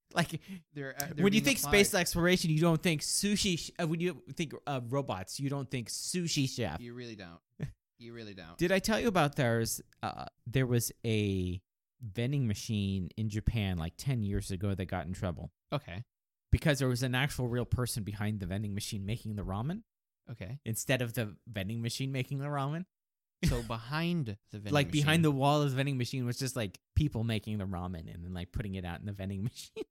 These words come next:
Speaker 2: And they got in trouble?
Speaker 1: Yeah, 'cause it was, like, the, it was marketed as, like, a, <laughs> a, a ramen vending <laughs> machine, but it was actually just, like, people making it.
Speaker 2: So people got upset that it was false advertising?
Speaker 1: <laughs> Yeah, 'cause it was just like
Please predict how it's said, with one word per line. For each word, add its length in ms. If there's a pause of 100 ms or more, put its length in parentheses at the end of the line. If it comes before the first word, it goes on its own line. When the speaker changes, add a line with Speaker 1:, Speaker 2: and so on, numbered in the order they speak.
Speaker 2:
And 140
they 80
got 120
in 120
trouble? 420 (220)
Speaker 1:
Yeah, 180
'cause 180
it 40
was, 160
like, 180
the, 340
it 60
was 220
marketed 480
as, 160
like, 180
a, 260 (140)
<laughs> 540
a, 240 (100)
a 80
ramen 400
vending 280
<laughs> 80
machine, 260 (380)
but 120
it 60
was 180
actually 260
just, 220
like, 140 (140)
people 380
making 400
it. 120
Speaker 2:
So 80
people 220
got 120
upset 300
that 80
it 20
was 180
false 220
advertising? 580
Speaker 1:
<laughs> 60
Yeah, 240
'cause 180
it 60
was 120
just 140
like 240